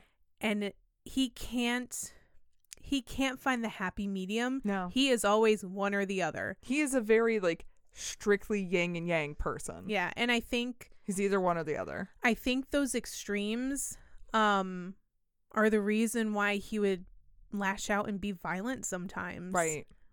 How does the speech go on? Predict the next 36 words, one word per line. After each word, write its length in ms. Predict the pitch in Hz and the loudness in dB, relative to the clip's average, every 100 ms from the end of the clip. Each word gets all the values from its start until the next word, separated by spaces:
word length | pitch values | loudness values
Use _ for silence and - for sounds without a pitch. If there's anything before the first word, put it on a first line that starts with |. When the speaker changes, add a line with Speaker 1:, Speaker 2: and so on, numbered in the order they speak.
| - | -2
Speaker 1:
Like, 220 | 214 202 | -2 -2
he 240 | - 240 | -4 -2
would, 260 | 254 247 175 | 2 0 -2
when 180 | - 233 | -2 -2
he 160 | 220 247 | 0 0
was 220 | 285 202 | 0 -2
mad, 400 | 180 180 202 262 | -2 2 2 2
he 140 | 233 202 | 0 -2
was 200 | 180 185 | -2 -6
mad. 720 | 180 160 185 180 131 113 - - | -12 -6 -4 -2 -4 -8 -14 -6
Speaker 2:
Mm-hmm. 240 | 196 214 254 | -4 -2 -2
Speaker 1:
He 180 | - 247 | -2 0
was 300 | 214 175 - - - | 0 -2 -6 -18 -16
mad. 800 | 190 175 180 214 220 156 90 - - - | -12 -10 -2 0 0 0 -6 -10 -12 -6
He 240 | 185 269 | 0 2
Speaker 2:
<laughs> 0 | |
Speaker 1:
was 300 | 254 226 214 | 4 2 0
throwing 640 | - 233 196 202 214 202 | -8 -8 0 4 4 4
shit 500 | 185 - 165 170 - - - - | -2 -4 -6 -8 -12 -16 -20 -8
and 240 | 214 185 | -8 -4
breaking 460 | - 214 196 202 202 | 2 4 2 -4 -6
things 360 | - 180 185 | -6 -8 -8
and 200 | - 190 | -8 -6
screaming 500 | - - 208 202 196 | -6 -2 -2 -2 -4
at 160 | 180 160 | -6 -8
people 540 | - 180 - 170 175 - | -10 -10 -8 -8 -8 -8
and, 160 | 185 180 | -10 -8
like, 440 | 175 175 - - - _ - | -8 -8 -12 -20 -20 _ -8
threatening 420 | - 226 202 208 | 0 2 2 -2
to 100 | 202 | -2
hurt 300 | 202 202 180 | 0 -2 0
them 300 | 185 147 160 | -2 -4 -4
and 140 | 156 170 | -10 -8
stuff 240 | - 156 | -8 -8
like 180 | - 156 | -10 -12
that. 160 | - | -8